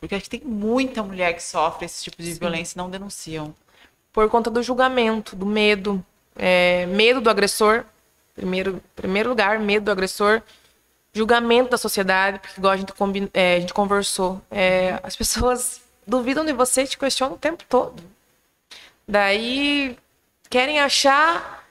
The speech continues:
Speaker 2: é, elas não sossegam enquanto não achar alguma conduta sua que foi falha pra querer culpar você. E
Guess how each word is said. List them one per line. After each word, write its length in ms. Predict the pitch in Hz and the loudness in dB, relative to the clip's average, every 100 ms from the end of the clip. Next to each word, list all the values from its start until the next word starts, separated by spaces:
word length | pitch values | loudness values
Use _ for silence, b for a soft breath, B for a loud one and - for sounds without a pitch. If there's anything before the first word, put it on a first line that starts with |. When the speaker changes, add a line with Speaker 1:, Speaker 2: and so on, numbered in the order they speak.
| _ _ - | _ _ -6
Speaker 2:
é, 880 | 233 233 233 233 233 226 220 214 - | 0 4 4 4 4 4 4 2 0
elas 160 | 240 254 | -2 -2
não 80 | |
sossegam 460 | 269 285 277 285 311 | -4 0 2 2 2
enquanto 280 | 285 285 294 | 2 2 2
não 140 | 277 | 4
achar 800 | 269 - 262 262 285 285 269 254 | 4 2 2 4 4 4 4 2
alguma 360 | 240 226 285 339 | -2 0 0 4
conduta 460 | 294 240 240 220 | 4 4 0 -2
sua 220 | - 214 208 | 0 -2 -4
que 60 | |
foi 160 | - 202 | -6 -4
falha 260 | - 208 240 | 0 -2 0
pra 160 | 247 - - | -4 -4 -4
querer 180 | 240 240 | -2 -2
culpar 340 | 240 247 269 | 0 2 2
você. 420 | 269 - - 240 _ _ _ _ 156 160 _ _ _ _ _ _ _ _ - | 0 -4 -4 -6 _ _ _ _ _ _ _ _ _ _ _ _ _ _ -6
E 760 | 202 208 214 220 220 214 202 | -2 2 2 4 4 2 0